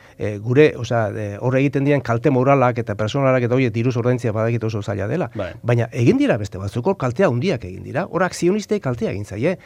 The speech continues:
Speaker 1: Ehun eta berrogeita hamar lagun kalean gelditu ziren. Eta ez du gutxitzen, gero berrian horietako batzuk integratu izadenak ez du, eh, errua gutxitzen, eh? Eta, eh, hor, ba, eh, zorrak sortu ziren gainera.
Speaker 2: Hmm.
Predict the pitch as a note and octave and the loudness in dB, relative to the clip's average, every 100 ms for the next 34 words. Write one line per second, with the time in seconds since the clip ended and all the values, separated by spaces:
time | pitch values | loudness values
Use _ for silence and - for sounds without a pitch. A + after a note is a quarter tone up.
0 | - - - F3 A#3 A3 C#3 C3 A#2+ A2+ | -20 -20 -2 2 4 4 4 4 2 2
1 | A#2 A2 G#2 A#2+ - A#2+ G#3 A2+ F#2 G2 | 2 0 0 0 2 6 6 4 -2 -10
2 | G2 - C#3+ A3 - - _ _ _ _ | -10 -8 -4 -4 -6 -16 _ _ _ _
3 | _ - G2+ A#3+ G#3 B2 A#2+ A#2+ A#2 G#2+ | _ -4 0 0 2 0 0 0 -2 0
4 | A#2+ D3 C3 A#2 A#2 E3+ C#3 A2+ C3 C3+ | 6 6 6 2 2 4 4 4 2 2
5 | C3+ B2 C3 B2+ A2+ C3 C3 A#2+ A#2+ A#2 | 2 2 2 2 0 0 0 0 0 0
6 | G#2+ A#2 C3+ B2+ B2+ A#2+ - - - F#3+ | -2 0 0 2 -2 -4 -16 -20 -4 0
7 | A3+ E3+ A2+ G2+ - A2+ G#2+ A2+ A#2 B2 | 2 2 0 -2 -8 -10 -8 -4 0 0
8 | G#2 G2 F#2+ F#2+ F#2+ G#2 G#2 - G2+ G2+ | 0 -2 -6 -10 -8 -6 -6 -6 -6 -6
9 | E3 - _ - - - A2+ A#2+ A2+ - | -8 -10 _ -20 -20 -8 -2 0 0 -2
10 | - - - - - - - - - C3 | -14 -20 -20 -18 -14 -14 -14 -16 -12 -2
11 | D3+ D#3+ - - - - - D#3 B2+ - | -2 -2 -8 -20 -20 -20 -18 -10 -10 -10
12 | - G#2+ - F3 G#3+ C3+ G#2+ G2+ B2+ - | -14 -14 -4 0 2 0 -4 -6 -4 0
13 | A2+ G#2 F3 G3+ G#2 G2+ F2+ | 0 0 0 0 -4 -8 -16